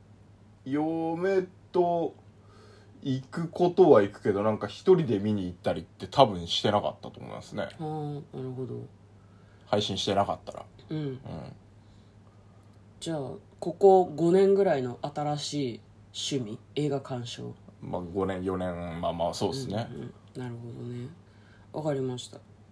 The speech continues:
Speaker 2: えー、九十九問目。映画館はどんな場所ですか？
Speaker 1: どんな場所？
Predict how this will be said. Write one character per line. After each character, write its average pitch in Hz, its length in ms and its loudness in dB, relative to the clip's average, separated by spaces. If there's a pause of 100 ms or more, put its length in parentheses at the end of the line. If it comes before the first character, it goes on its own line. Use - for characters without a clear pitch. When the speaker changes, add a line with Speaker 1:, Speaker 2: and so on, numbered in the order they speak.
(120)
Speaker 2:
え 65 360 -12
ー、 - 60 -18
九 254 160 0
十 139 180 0
九 220 200 -4
問 220 240 0
目。 196 240 0 (180)
映 240 160 2
画 285 100 4
館 240 280 2
は 233 220 6
ど 214 180 4
ん 196 60 4
な 160 100 2
場 139 140 -4
所 139 160 -6
で 135 120 -4
す - 120 -14
か？ 139 240 -4 (2250)
Speaker 1:
ど 135 220 -2
ん 180 180 -8
な - 180 -14
場 - 120 -14
所？ - 140 -16